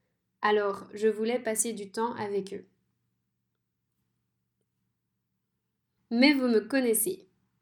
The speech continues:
je suis déterminée. J'ai essayé de tout mener de front. Mes cours, ma création de contenu, la publication de mon e-book,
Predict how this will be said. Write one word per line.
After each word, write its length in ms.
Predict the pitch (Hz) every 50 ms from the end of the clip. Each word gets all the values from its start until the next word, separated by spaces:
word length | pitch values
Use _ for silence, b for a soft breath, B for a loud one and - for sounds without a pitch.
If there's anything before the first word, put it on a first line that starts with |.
| _ -
je 120 | 220 202 220
suis 360 | 220 220 - 262 269 233 220
déterminée. 720 | 254 269 262 262 254 240 226 226 214 196 185 185 - - - _ _ _ _ _ _ _ _ _ _ _ _ _ _ _ _ -
J'ai 300 | 208 226 233 226 - 254
essayé 600 | 269 269 - 269 254 240 269 294 294 254 - 214
de 140 | 196 220
tout 360 | 214 214 - - - 302 302 277
mener 320 | 262 240 233 240 254 262
de 160 | 220 214 214
front. 320 | 214 - - - 185 - - _ _ _ _ _ _
Mes 240 | - 220 240 247 233
cours, 320 | 240 - 254 247 247 247 240 - -
ma 180 | - 214 240 240
création 460 | 233 - 269 240 240 240 - 247 240
de 80 | 226 220
contenu, 640 | 226 - 226 220 220 226 226 226 226 226 226 - - _ _ _ _ _
la 220 | - 208 220 240 240
publication 680 | - 269 240 226 240 240 240 247 233 233 - 247 247
de 120 | 233 226 214
mon 260 | 214 214 208 208 214
e-book, 460 | 208 190 208 226 240 233 233 -